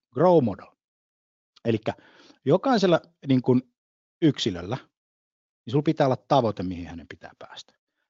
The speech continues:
Sun pitää ymmärtää se todellisuus, missä se myyjä elää tällä hetkellä. Jos hänen aika menee kirjaamiseen, sisäisiin raportoisiin, kaiken näköiseen säätämiseen,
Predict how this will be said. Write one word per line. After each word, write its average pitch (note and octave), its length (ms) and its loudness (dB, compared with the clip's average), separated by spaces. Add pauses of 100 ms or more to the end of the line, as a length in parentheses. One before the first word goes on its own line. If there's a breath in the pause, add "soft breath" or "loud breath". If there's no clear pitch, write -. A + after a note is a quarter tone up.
(160)
Sun C#3 120 -4
pitää D#3 360 2
ymmärtää F3+ 440 4
se B2 140 -2
todellisuus, C#3+ 640 2
missä G#2 220 -4
se G#2 80 -6
myyjä G#2 400 -2
elää F2 280 -14
tällä G2 260 -18
hetkellä. G#2+ 360 -8
Jos A3+ 160 2
hänen F3+ 200 4
aika D3 240 2
menee G#2+ 220 2
kirjaamiseen, B2+ 680 2
sisäisiin A#2 400 0
raportoisiin, G2 680 -4
kaiken C3+ 320 0
näköiseen G2 380 -2
säätämiseen, F#2+ 720 -4